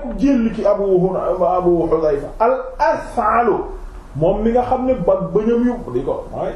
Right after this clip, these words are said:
wax, xam nga rek waxu mer <laughs> boroom bëñ yu baax yi nga xam ne dañoo, dañoo tegaloo. Al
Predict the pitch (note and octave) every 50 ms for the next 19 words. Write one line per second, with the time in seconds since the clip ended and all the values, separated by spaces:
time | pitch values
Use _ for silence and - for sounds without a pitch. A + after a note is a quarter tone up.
0 | - - - - B2+ C3 - C3+ D#3 E3 F3 F3 G#3+ - - D#3+ E3 D#3+ C#3+ C3+
1 | C#3 D3 D3+ - - - - - - - - - - - C3+ - - - - -
2 | - - - - - - - - - - - - D#2 - - - - - - -
3 | - - - - C3 - - - - - - - - D#3 D#3 F3+ A3 G#3 G#3+ G#3+
4 | G#3+ G3+ E3+ D3+ D3+ A3 A#3+ A#3+ A#3 A3+ A3+ A3+ E3+ A3 A3 A3 G#3+ G#3+ A#3 B3+
5 | B3+ B3 A#3 A3+ G#3+ A3 A3 G#3+ G#3+ G#3+ G#3 G#3 G3+ G3+ G3 G3 F#3+ - F#3 F#3+
6 | F#3+ F3+ E3+ - - D#3+ C3+ - C3+ - - - - - - - - - - -
7 | - - - - - - - - - - - - - - - - - - - -
8 | - - - - - - - C4 C#4+ C#4+ D4+ D4